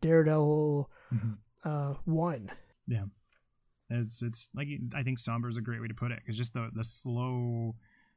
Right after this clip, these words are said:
Speaker 2: leaning up against the couch from, uh,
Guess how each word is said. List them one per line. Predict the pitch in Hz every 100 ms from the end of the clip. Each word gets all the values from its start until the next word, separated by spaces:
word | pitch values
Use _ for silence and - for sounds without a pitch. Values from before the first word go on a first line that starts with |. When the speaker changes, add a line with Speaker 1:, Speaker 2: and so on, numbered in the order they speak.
| _
Speaker 2:
leaning | 107 107 117 123 120
up | 120 117
against | 117 120 -
the | 110 _
couch | - 117 113 - - - _ -
from, | - 120 113 110 113 120 - 120
uh, | 117 117 113